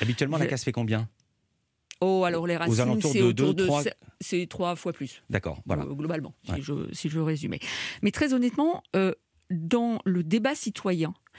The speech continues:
Speaker 2: et dans notre rôle citoyen, dans notre rôle de mission de service public, les audiences, ce n'est pas le sujet. Très clairement. Et moi, ce que j'ai vu hier soir sur toutes nos antennes, ce que j'ai vu la semaine dernière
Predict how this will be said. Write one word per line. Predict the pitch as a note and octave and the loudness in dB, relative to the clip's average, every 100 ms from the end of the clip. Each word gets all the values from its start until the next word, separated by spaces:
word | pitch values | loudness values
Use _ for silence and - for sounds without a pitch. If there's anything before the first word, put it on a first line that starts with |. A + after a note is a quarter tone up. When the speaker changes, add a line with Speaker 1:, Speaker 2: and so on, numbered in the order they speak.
| - - | -20 -8
Speaker 2:
et | - | -2
dans | E3+ F#3 | 0 2
notre | G3 - G#3 | 0 0 0
rôle | F#3 G#3+ D4 D4 | 2 4 2 2
citoyen, | - G3 - E3+ D#3+ | 0 -4 -2 -2 -2
dans | E3+ | 0
notre | F#3 F#3 A3 | -2 0 0
rôle | F#3 G#3+ C4 | 2 2 2
de | G3+ | 2
mission | F#3 G#3+ - C4 | 2 0 0 0
de | B3 | 2
service | F3+ E3+ F3 | 0 -2 -4
public, | - F3 G#3+ - - - - - _ - | -2 0 0 -2 -8 -14 -16 -20 _ 0
les | G#3+ G#3+ | 2 2
audiences, | G#3+ C4 D#4+ | 2 0 0
ce | B3 | 2
n'est | G#3+ | 2
pas | E3+ | 0
le | D#3 | -4
sujet. | - D#3 - - _ _ _ _ - | -4 -6 -6 -12 _ _ _ _ -4
Très | - B3 | -2 0
clairement. | A3+ F#3 D3+ - - - - | -2 -4 -6 -10 -20 -18 -6
Et | - F3+ - | 0 0 2
moi, | G3+ B3 | 2 2
ce | |
que | - | 2
j'ai | F#3 F3+ | 2 2
vu | G3 C#4+ | 4 4
hier | A#3 G#3 | 2 0
soir | - F3 F3 | -2 -2 -2
sur | - D#3 | -4 -10
toutes | - D#4 | -6 -2
nos | B3+ A#3+ | 2 2
antennes, | G#3+ F#3 F3 | 2 0 -2
ce | F#3 | -2
que | D#3+ | -4
j'ai | E3+ | -2
vu | G3 | 0
la | C4+ | 0
semaine | A3+ G3+ F#3 | 0 0 2
dernière | F3+ F3+ F3 F3 D#3+ | 2 2 2 2 0